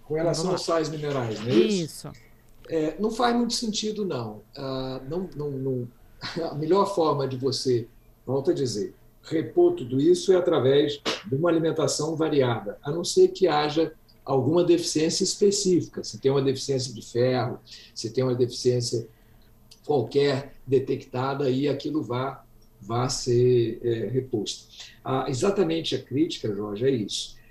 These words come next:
Speaker 1: Essas, esses complexos multivitamínicos mais sais que têm sido, é, descritos, eles não têm por trás da sua indicação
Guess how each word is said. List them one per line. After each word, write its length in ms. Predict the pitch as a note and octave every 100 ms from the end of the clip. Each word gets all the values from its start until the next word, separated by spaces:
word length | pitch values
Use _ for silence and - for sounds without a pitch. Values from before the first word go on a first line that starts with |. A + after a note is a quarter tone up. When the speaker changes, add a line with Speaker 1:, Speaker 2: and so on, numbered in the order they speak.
| - -
Speaker 1:
Essas, 560 | D3+ F3+ G#3+ F#3 - - -
esses 300 | - E3 F#3+
complexos 800 | - G3 F3 F#3 G#3 A#3 - F3
multivitamínicos 960 | D#3+ G3+ E3+ D#3 - A#2+ B2 A#2 A2 -
mais 240 | C3+ C#3+
sais 800 | B2+ - C#3 B2 - - - - _
que 120 | - B2+
têm 240 | D#3 E3
sido, 560 | - - C#3+ A#2+ A2+ -
é, 220 | A#2 A#2
descritos, 960 | A#2 A#2+ - - G3+ G#3+ B2+ A#2 - - -
eles 340 | C#3 D3 C#3+
não 300 | E3 A3 A#3
têm 340 | - D#3+ E3 -
por 260 | A#3+ - -
trás 440 | D3+ C3+ B2 A2
da 100 | B2
sua 300 | A#2+ F3 F#3
indicação 720 | D3 B2+ B2 A2 - F3+ F3